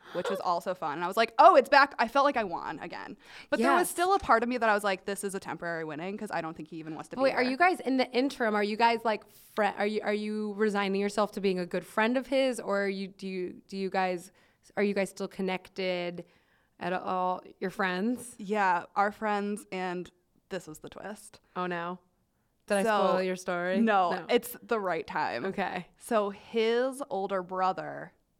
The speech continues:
Speaker 1: s-, dating my older sister, like, most of this time.
Speaker 2: Okay.
Speaker 1: Small town,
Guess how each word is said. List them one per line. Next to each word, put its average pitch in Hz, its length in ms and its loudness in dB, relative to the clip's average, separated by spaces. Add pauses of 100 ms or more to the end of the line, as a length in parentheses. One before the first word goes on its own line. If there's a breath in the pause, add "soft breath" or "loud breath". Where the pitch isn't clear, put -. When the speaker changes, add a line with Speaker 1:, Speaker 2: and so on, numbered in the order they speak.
Speaker 1:
s-, - 300 -20 (400)
dating 170 560 -4
my 165 320 -2
older 151 260 -10
sister, 170 480 -10
like, 160 360 -6 (360 soft breath)
most 180 500 -6
of 156 140 -10
this - 180 -14
time. - 440 -14 (100)
Speaker 2:
Okay. 190 1500 4
Speaker 1:
Small 202 380 2
town, 226 500 6